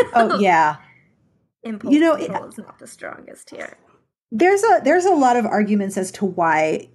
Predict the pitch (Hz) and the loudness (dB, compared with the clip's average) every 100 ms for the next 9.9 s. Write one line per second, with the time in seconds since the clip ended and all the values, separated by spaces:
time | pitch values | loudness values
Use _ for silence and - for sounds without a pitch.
0 | - 180 185 175 170 175 - 180 160 160 | -4 -2 0 0 -2 -2 -4 -2 0 0
1 | 170 170 175 175 - 160 - 202 - 180 | -2 -2 -2 -6 -2 -2 -2 -4 -2 -2
2 | 165 165 - 160 - 143 135 190 214 185 | -2 -4 -4 -6 -4 -2 0 0 -2 -4
3 | 175 202 196 208 262 262 262 294 311 285 | 0 0 0 0 0 0 0 2 2 4
4 | 214 175 143 190 175 - 170 - 165 - | 2 0 -2 0 0 -4 -8 -4 -2 -4
5 | 160 - 175 - - 160 170 165 139 - | -6 -8 -8 -8 -6 -4 -2 0 0 -2
6 | 147 135 113 120 123 127 127 131 - 131 | -4 -4 -4 -6 -4 -4 -4 -4 -4 -8
7 | - - - - - 294 359 339 247 208 | -8 -14 -18 -8 0 2 2 2 2 2
8 | 202 202 165 - 147 143 139 - 156 160 | 0 -4 -4 -2 -2 -2 -6 -4 -8 -4
9 | 185 156 - 165 185 185 151 - 131 | -6 -6 -10 -6 -2 -2 -2 -6 -8